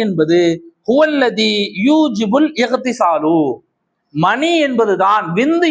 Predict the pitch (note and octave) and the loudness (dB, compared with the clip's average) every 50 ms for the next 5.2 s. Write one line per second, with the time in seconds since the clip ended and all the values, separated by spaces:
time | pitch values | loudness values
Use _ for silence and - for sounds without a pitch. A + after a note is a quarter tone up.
0 | D4+ C4 B3 A#3+ A#3+ A#3+ G#3+ G#3 A3+ C4 D#4 D4+ B3 A#3+ C4 D4 D#4 E4 D#4+ D4+ | 0 0 0 2 2 2 2 2 0 0 0 0 -2 -2 0 0 0 0 0 0
1 | D4+ C#4 B3+ A#3 A3 G#3 G3+ F#3 F3 F3+ F#3 G3 G3+ G#3+ A3 - - - _ _ | 0 -2 -2 -2 0 0 0 2 2 0 0 2 0 -2 -4 -6 -12 -20 _ _
2 | _ _ - D3+ F#3+ G#3+ A3+ A3 A#3 B3 A#3 - - A#3 B3+ C4+ - - A#3+ C#4+ | _ _ -6 -4 -2 -2 0 0 0 -2 -4 -2 -2 -2 0 0 0 -2 -2 -4
3 | C#4+ - A3 G3 G#3 G#3 G#3+ G3 E3+ D#3 D3 - - E3+ F3+ F#3+ F3+ D3 B2 A2+ | -2 -2 -2 -2 0 0 0 0 0 0 -2 -4 -4 -4 -4 -2 -2 -4 -8 -10
4 | - _ _ _ _ _ _ _ _ _ _ _ D#3 G#3+ C#4+ - A3 E3 C#3+ C3 | -12 _ _ _ _ _ _ _ _ _ _ _ -4 -2 -2 0 0 0 0 0
5 | B2 A#2 - | -2 -4 -6